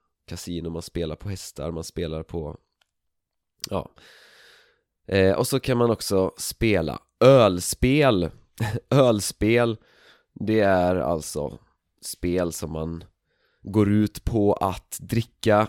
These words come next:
alkohol eller att få andra människor att dricka alkohol. Eh, egentligen så är det mer, eh, lekar skulle jag säga, utan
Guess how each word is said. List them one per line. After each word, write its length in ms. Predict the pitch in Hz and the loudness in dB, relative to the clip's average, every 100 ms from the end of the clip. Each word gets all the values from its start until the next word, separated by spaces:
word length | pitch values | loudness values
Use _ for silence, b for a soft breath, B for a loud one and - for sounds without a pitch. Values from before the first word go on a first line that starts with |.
| - | 2
alkohol 720 | 127 110 - 101 113 120 117 | 0 0 -4 -2 2 4 4
eller 220 | 101 98 | 2 2
att 280 | 95 - - _ _ | 0 -2 -12 _ _
få 320 | - 120 107 | -6 -2 0
andra 360 | - 113 101 101 | 0 -2 0 0
människor 400 | 113 101 - 104 | 2 0 0 -2
att 100 | 95 | 0
dricka 280 | 107 - 90 | -8 -4 -2
alkohol. 680 | 101 98 - 92 101 101 98 b b b b b b | -2 -4 -6 -2 0 -2 -8 b b b b b b
Eh, 500 | - 92 90 90 87 - | -2 2 2 2 0 -2
egentligen 640 | 113 104 95 87 - 92 | 0 0 -2 -4 -4 -4
så 140 | - - | -4 -4
är 440 | 98 90 90 92 _ _ _ | 0 2 2 -2 _ _ _
det 360 | - 127 107 104 | -6 0 2 2
mer, 500 | 107 101 85 76 - _ _ _ | 0 0 0 -2 -6 _ _ _
eh, 320 | - 71 67 55 _ - | -6 -4 -4 -8 _ -14
lekar 840 | 104 101 104 82 - - 95 98 | -8 -4 -2 -2 -6 -8 -2 -2
skulle 280 | 98 - 98 | -4 -6 -4
jag 140 | 80 | -4
säga, 220 | - 65 55 | -6 -8 -10
utan 180 | - | -12